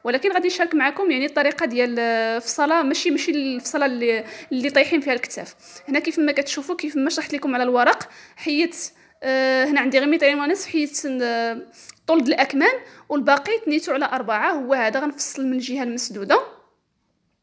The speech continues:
هنا ما غاديش ندير لكم ديال الكتاف طايحين، غندير لكم الطريقه العاديه، ولكن جات رائعه في الاخر، غادي تشوفوها كيفاش كتجي. هذا القياس اللي درت س-،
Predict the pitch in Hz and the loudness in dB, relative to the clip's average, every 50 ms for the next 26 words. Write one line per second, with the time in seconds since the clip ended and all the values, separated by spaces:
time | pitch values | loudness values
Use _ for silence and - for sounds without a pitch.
0 | _ _ _ _ _ _ _ _ _ _ _ _ _ _ _ _ _ _ _ _ | _ _ _ _ _ _ _ _ _ _ _ _ _ _ _ _ _ _ _ _
1 | _ _ _ _ _ _ _ _ _ _ _ _ _ _ _ - - - - - | _ _ _ _ _ _ _ _ _ _ _ _ _ _ _ -20 -20 -20 -18 -10
2 | 285 285 294 349 349 320 311 311 339 - 339 269 311 294 330 - 339 302 269 220 | -2 2 4 6 6 6 4 4 2 2 0 2 2 0 0 0 2 2 2 4
3 | 254 269 269 262 262 254 254 - - - - - - 277 247 254 - 359 330 294 | 4 4 4 4 2 0 -2 -2 -4 -4 -4 -2 -2 -2 -2 0 0 0 0 0
4 | 285 269 254 247 247 254 - 311 269 262 262 - 269 254 262 254 254 302 269 214 | 0 -2 -4 -4 -6 -6 -6 -4 -4 -4 -2 0 0 0 0 0 0 0 0 2
5 | 220 269 262 214 233 240 277 349 415 - - - - - _ _ _ _ _ _ | 2 0 0 -2 -2 0 2 2 0 0 -6 -18 -20 -20 _ _ _ _ _ _
6 | _ _ _ _ _ _ _ _ _ _ _ _ _ _ _ _ _ _ _ _ | _ _ _ _ _ _ _ _ _ _ _ _ _ _ _ _ _ _ _ _
7 | _ 247 262 269 294 285 370 339 262 294 302 - - 285 262 320 349 - - 285 | _ 2 4 4 4 4 4 4 4 2 0 -2 -4 -4 -2 0 0 0 0 0
8 | 269 294 294 302 285 262 - - 330 294 269 254 294 - - - - 269 262 262 | -2 -2 -2 -6 -8 -8 -8 -6 -4 -4 -4 -4 -6 -8 -12 -8 -6 -6 -6 -6
9 | - 262 277 277 - - 262 208 262 269 320 330 294 269 - 302 294 294 294 - | -6 -8 -8 -6 -6 -6 -6 -4 -2 0 0 0 0 -2 -2 0 0 0 0 0
10 | 302 285 254 254 - - - - | -2 -2 -2 -2 -2 -6 -10 -10